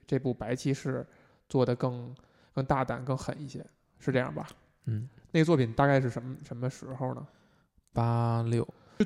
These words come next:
Speaker 1: 作品的大胆程度，或者说探讨的深刻程度，是会跟社会的发展是成一个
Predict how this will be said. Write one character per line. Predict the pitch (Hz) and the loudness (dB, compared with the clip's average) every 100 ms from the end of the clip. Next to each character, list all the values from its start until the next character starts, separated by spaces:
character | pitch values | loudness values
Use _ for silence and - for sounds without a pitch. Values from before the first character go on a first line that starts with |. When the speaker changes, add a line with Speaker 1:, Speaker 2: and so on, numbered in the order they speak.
| - | 2
Speaker 1:
作 | - 247 | 6 8
品 | - 123 | 8 4
的 | 123 | 2
大 | 180 | 4
胆 | 143 139 | 4 2
程 | 135 - 135 | -4 -6 0
度， | 156 151 - | 2 2 -2
或 | 208 147 | 4 8
者 | |
说 | 143 | 8
探 | 151 175 | 6 2
讨 | 147 | 0
的 | 131 | 0
深 | - 170 | -2 2
刻 | 180 | 2
程 | - 135 135 | 2 -4 -2
度， | 135 | 0
是 | 139 - | 0 0
会 | 143 - 147 | 0 2 2
跟 | 160 170 | 2 0
社 | - 165 | 2 4
会 | 175 | 6
的 | 127 123 | 6 4
发 | - 165 170 | 2 0 2
展 | - 147 | 0 -4
是 | - | -8
成 | 139 - 131 | -8 -8 -6
一 | 147 | 0
个 | 156 131 | 0 0